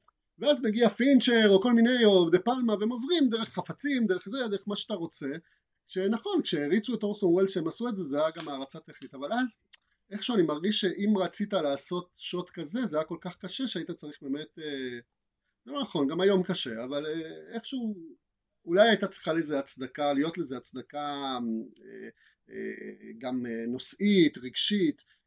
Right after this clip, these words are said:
יש משהו, מה שאתה אמרת, זה הכי מהדהד לי, איפה הרגש? זאת אומרת, אני חושב שהשוט הזה של Children of Men בתוך המכונית הוא, הוא השוט הכי פחות טוב בסרט.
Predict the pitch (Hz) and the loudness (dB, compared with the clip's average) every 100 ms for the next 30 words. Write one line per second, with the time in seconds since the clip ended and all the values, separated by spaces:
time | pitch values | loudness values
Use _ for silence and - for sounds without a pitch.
0 | _ 226 - 262 262 226 196 170 165 - | _ -8 -4 -2 0 2 4 4 2 -4
1 | 160 170 190 196 147 143 139 139 202 196 | -2 -2 0 -2 -2 0 -2 -2 0 0
2 | 139 127 110 113 147 - 185 185 139 151 | -2 -4 -4 -6 -6 -4 0 0 -2 -6
3 | 170 160 143 175 220 208 - 190 175 139 | -6 -6 -8 -6 -4 -4 -2 -4 -4 -6
4 | 127 - 170 170 170 165 185 214 214 214 | -10 -8 -6 -6 -6 -8 -6 -2 0 0
5 | - _ 135 185 180 175 175 170 220 269 | -4 _ -14 -10 -6 -6 -6 -6 -4 -4
6 | 165 143 143 135 _ _ _ 139 143 202 | -2 -4 -2 -4 _ _ _ -10 -8 -6
7 | - 214 - 190 190 185 185 180 - - | -4 -4 -4 -8 -8 -4 -4 -4 -10 -12
8 | - 92 | -16 -18